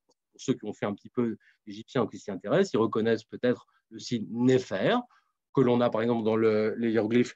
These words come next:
Néfertiti, euh, qui, effectivement, euh, veut dire « la belle est venue », c'est-à-dire beau, bien, bon.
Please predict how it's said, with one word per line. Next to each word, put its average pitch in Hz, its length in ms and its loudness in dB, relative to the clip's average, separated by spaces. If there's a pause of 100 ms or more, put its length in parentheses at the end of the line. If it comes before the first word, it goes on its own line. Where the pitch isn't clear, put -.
(140)
Néfertiti, 131 840 0 (600)
euh, 131 480 6
qui, 135 160 0
effectivement, 127 760 0
euh, 117 220 6
veut 113 140 0
dire « 117 180 0 (100)
la 104 140 -2
belle 120 400 2
est 117 80 -4
venue », 107 420 -6 (120)
c'est-à-dire 104 220 -2
beau, 131 360 6
bien, 143 480 0
bon. 151 500 4